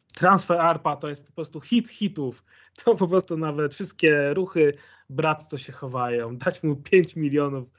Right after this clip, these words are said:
pensji, to, to, to się w pale nie mieści.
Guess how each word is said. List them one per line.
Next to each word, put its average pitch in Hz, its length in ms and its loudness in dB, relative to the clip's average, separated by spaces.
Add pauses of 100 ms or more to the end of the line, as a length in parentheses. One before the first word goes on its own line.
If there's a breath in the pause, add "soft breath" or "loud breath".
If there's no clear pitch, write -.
(720 loud breath)
pensji, 180 460 4
to, 190 240 2 (300)
to, 202 100 -6
to 190 140 2
się 165 120 -4
w - 60 -12
pale 139 300 6
nie 127 100 -6
mieści. 117 480 -10